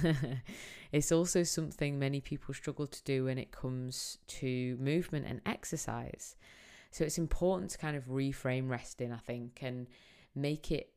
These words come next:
part of your, your training if you are very into training.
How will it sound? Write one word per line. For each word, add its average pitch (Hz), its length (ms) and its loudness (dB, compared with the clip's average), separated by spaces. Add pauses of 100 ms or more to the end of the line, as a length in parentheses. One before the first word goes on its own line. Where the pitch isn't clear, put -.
part 131 500 0
of 127 200 -4
your, 123 560 2
your 123 120 2
training 160 600 6
if 151 220 2
you 127 100 4
are 123 140 4
very 120 420 0
into 139 520 2
training. 120 640 -2